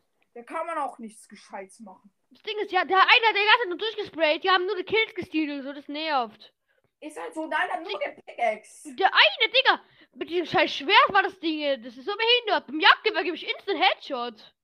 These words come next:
Speaker 1: Ich geh, mit dem Jagdgewehr hab ich auch Probleme. Mit dem Bogen und Jagdgewehr hab ich so Probleme. Ich krieg keinen fucking Kill mit damit hin. Nur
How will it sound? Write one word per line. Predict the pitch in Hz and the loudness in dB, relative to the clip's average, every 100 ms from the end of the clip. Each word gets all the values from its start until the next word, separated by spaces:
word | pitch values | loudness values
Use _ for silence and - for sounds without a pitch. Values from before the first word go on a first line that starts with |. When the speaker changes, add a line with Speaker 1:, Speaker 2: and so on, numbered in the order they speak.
| _ _ _ _ _ _ _ _ _ | _ _ _ _ _ _ _ _ _
Speaker 1:
Ich | 214 - | -20 -16
geh, | 285 - | -16 -12
mit | 254 277 | -10 -8
dem | 285 | -4
Jagdgewehr | 269 311 - 339 | 0 0 -2 -8
hab | 359 | -6
ich | - | -8
auch | - - | -10 -16
Probleme. | 226 240 | -16 -16
Mit | 233 226 | -16 -14
dem | 240 | -16
Bogen | 233 302 392 381 | -6 -4 -4 -6
und | 370 | -6
Jagdgewehr | 330 359 320 427 | -8 -8 -10 -14
hab | - | -10
ich | |
so | - 554 | -10 -10
Probleme. | - 494 508 508 233 196 _ _ _ | -12 -12 -12 -12 -16 -18 _ _ _
Ich | 247 - | -20 -18
krieg | 320 - | -18 -8
keinen | 339 392 554 | -6 -6 -8
fucking | 571 466 494 | -14 -12 -14
Kill | 339 415 | -14 -14
mit | 269 | -8
damit | 262 208 | -8 -8
hin. | 214 196 _ _ | -14 -18 _ _
Nur | 262 381 | -6 -4